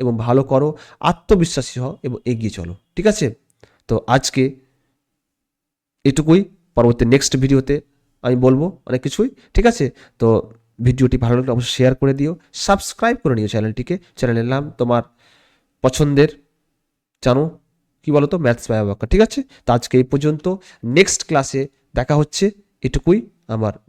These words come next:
বক্তব্য যে মাধ্যমিক পরীক্ষার আগে কিছু গুরুত্বপূর্ণ কথা। ভালো, ভালো মতো পড়াশোনা করো,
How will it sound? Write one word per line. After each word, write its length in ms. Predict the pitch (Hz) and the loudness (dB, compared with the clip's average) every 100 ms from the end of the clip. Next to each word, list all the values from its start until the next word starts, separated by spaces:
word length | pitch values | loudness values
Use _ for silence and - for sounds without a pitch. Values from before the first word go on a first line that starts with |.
| 135 | -4
বক্তব্য 360 | 139 - 156 185 - _ _ - | -2 -2 0 -2 -4 _ _ -6
যে 80 | 131 123 | -6 -2
মাধ্যমিক 340 | 127 131 156 - | -4 -2 -6 -6
পরীক্ষার 320 | 104 - 117 117 | -6 -6 -10 -10
আগে 100 | 110 | -10
কিছু 140 | - - | -10 -12
গুরুত্বপূর্ণ 360 | 87 - 87 82 82 | -12 -10 -14 -12 -10
কথা। 160 | 90 - _ - - - _ _ _ _ _ _ _ _ _ - - _ _ _ _ _ _ _ _ _ _ _ _ 123 | -12 -12 _ -20 -20 -20 _ _ _ _ _ _ _ _ _ -20 -20 _ _ _ _ _ _ _ _ _ _ _ _ 0
ভালো, 120 | 123 123 123 - | 2 2 0 -2
ভালো 120 | 117 131 | 2 4
মতো 120 | 131 - | 2 4
পড়াশোনা 300 | 120 127 147 151 | 4 4 0 2
করো, 120 | 165 | 2